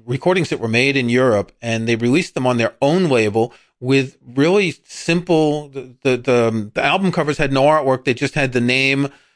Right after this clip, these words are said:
the Musical Heritage Society logo, the name,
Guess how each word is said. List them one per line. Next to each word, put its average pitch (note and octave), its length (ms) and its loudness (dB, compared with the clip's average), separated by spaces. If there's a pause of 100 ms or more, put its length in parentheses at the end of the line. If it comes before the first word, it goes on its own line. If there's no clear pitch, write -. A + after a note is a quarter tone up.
(200)
the B2+ 80 0
Musical D3+ 300 0
Heritage D3+ 280 -2
Society C#3+ 420 0
logo, C3 380 2
the A#2 100 0
name, C3 500 0